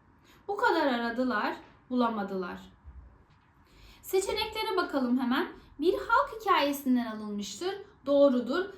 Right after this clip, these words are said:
Zaten Kerem'den bahsediyor. Bir olay örgüsü var. Bu zaten Kerem ile Aslı'nın hikayesinden bahsediyor değil mi? Olağanüstü özellikteki kişi ve olaylara yer verilmiştir. Bu parçada böyle bir durum söz konusu yok arkadaşlar.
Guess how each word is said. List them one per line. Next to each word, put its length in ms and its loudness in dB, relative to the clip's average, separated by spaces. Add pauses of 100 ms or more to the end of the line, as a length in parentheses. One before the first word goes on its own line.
Zaten 480 -2
Kerem'den 640 -2
bahsediyor. 640 -4
Bir 200 -4
olay 260 0
örgüsü 500 -4
var. 240 0 (280)
Bu 80 -6
zaten 580 0 (280)
Kerem 380 0
ile 160 0
Aslı'nın 680 -4
hikayesinden 680 -6
bahsediyor 440 -8
değil 280 0
mi? 160 -8 (520)
Olağanüstü 760 2
özellikteki 720 0
kişi 540 -4 (240)
ve 60 2
olaylara 520 2
yer 320 2
verilmiştir. 680 -8 (360)
Bu 120 -4
parçada 480 0
böyle 260 0
bir 180 0
durum 200 0
söz 240 -4
konusu 340 0
yok 180 0
arkadaşlar. 640 -2